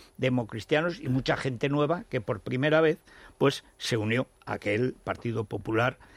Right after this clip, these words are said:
que acabó echando a, a Felipe González de la Moncloa.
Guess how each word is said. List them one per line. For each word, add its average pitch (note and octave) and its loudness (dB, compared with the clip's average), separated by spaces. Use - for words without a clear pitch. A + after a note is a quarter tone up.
que A#2+ 4
acabó G2+ -2
echando A2 -2
a, - -10
a - -18
Felipe G2 -8
González A2 -6
de A#2 -8
la F#2+ -8
Moncloa. - -14